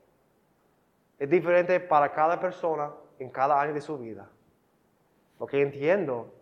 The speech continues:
que no tienes que pecar. Puedes vencer la tentación en el poder de Dios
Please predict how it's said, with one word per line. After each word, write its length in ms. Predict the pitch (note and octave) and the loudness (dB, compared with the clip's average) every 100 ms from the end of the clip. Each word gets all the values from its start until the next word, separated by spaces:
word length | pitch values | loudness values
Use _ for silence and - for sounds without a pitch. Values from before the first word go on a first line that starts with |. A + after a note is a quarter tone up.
| _ _ _ _ _ _ | _ _ _ _ _ _
que 100 | - | -14
no 200 | A#2 C3 | -8 -6
tienes 420 | C3+ C#3 C3+ C3 - | -6 -6 -8 -10 -12
que 320 | A#2+ G#2+ - _ | -10 -12 -18 _
pecar. 400 | A#2 A2 G#2+ G2+ _ _ _ _ _ _ _ _ _ _ _ _ _ | -20 -20 -20 -20 _ _ _ _ _ _ _ _ _ _ _ _ _
Puedes 400 | - C#3 D#3+ E3 - A#2+ | -2 0 0 -4 -8 -10
vencer 760 | B2 A#2 - C3 C3 C#3+ - - | -8 -10 -12 -6 -4 -4 -6 -12
la 160 | A#2+ | -10
tentación 760 | A#2+ A#2+ A2+ G#2+ - A#2+ B2 D3+ D3 _ _ _ _ _ _ _ | -10 -12 -14 -16 -20 -18 -18 -18 -20 _ _ _ _ _ _ _
en 120 | B2+ | -10
el 140 | B2+ B2 | -8 -6
poder 420 | B2+ A#2+ B2+ D3+ | -4 -2 -2 -2
de 120 | F3 | -4
Dios 600 | F3 D3 A2+ G#2 - _ | -4 -4 -6 -10 -20 _